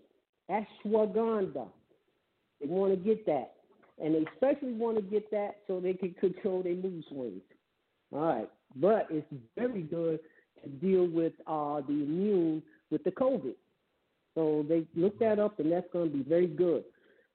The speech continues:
But, uh, let me tell you this. This unincorporated religious association shit is cold as fuck. You've been on it. You've been talking about it. And it's real. It's dead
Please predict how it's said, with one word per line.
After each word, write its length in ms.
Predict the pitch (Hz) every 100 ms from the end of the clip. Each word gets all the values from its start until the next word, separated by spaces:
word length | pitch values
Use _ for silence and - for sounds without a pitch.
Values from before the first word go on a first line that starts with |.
| _
But, 240 | 139 175 -
uh, 280 | 165 156 156
let 180 | 160 226
me 100 | 254 -
tell 160 | 262
you 100 | 247
this. 240 | 233 240 - - - _ - - - _ _ _ _ _ _
This 160 | 175 208 -
unincorporated 920 | 226 254 247 - 247 247 226 220 214 185
religious 420 | 185 226 202 214 190
association 640 | - 196 196 202 196 - -
shit 280 | 208 190 - - - - -
is 100 | - -
cold 300 | - 202 202
as 80 | 196 -
fuck. 300 | 180 180 - _ _ _ 147
You've 220 | 156 139
been 180 | 202 202
on 240 | 196 190
it. 140 | 202 156
You've 140 | 147 139
been 160 | 208
talking 380 | 208 196 185 185
about 360 | 175 180 180 185
it. 160 | 180 - _ _
And 160 | 143 135
it's 160 | 127 120 123 127
real. 520 | 156 208 208 202 202 196 _ _ 143 135
It's 200 | 151 135 110 127 123
dead 300 | 240 233